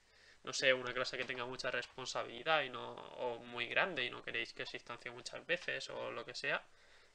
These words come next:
puede ser bastante útil en algunos momentos.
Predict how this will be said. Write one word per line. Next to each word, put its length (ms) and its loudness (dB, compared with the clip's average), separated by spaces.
puede 140 6
ser 180 0
bastante 540 2
útil 280 -4
en 80 -4
algunos 320 0
momentos. 520 -4